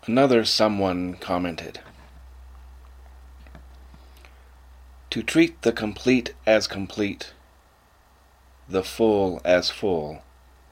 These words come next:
the straight as straight, and the clever as clever is mundane. To treat what seems deficient as complete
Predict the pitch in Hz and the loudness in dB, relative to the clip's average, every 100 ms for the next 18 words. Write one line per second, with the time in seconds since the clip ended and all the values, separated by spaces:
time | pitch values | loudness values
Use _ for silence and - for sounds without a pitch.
0 | _ _ _ _ _ - 90 - 107 104 | _ _ _ _ _ -8 -6 -2 2 2
1 | 95 - 92 90 - 131 101 73 - - | 0 0 2 0 -4 -2 -2 -4 -12 -20
2 | _ _ _ _ _ - - _ - - | _ _ _ _ _ -20 -20 _ -20 -8
3 | 95 95 - 131 120 95 - 92 - - | -6 -6 0 2 4 2 2 0 -2 0
4 | 143 76 62 64 - _ _ 82 92 90 | 0 0 -8 -12 -20 _ _ -6 -4 -2
5 | 90 90 90 87 85 73 67 - - _ | -2 -2 -2 -2 -4 -6 -14 -20 -20 _
6 | - - - - - - - - - - | -20 -20 -20 -20 -20 -20 -20 -20 -20 -20
7 | - - - - - - - - - - | -20 -20 -20 -20 -20 -20 -20 -20 -20 -20
8 | - - - - 110 - 135 127 - 110 | -20 -20 -20 -10 -10 -2 0 0 2 2
9 | - - 120 110 95 98 - 151 92 82 | 2 0 0 -2 -4 -4 -2 -2 -2 -4
10 | 82 85 87 - 80 - 82 - | 0 0 0 -6 -10 -8 -8 -10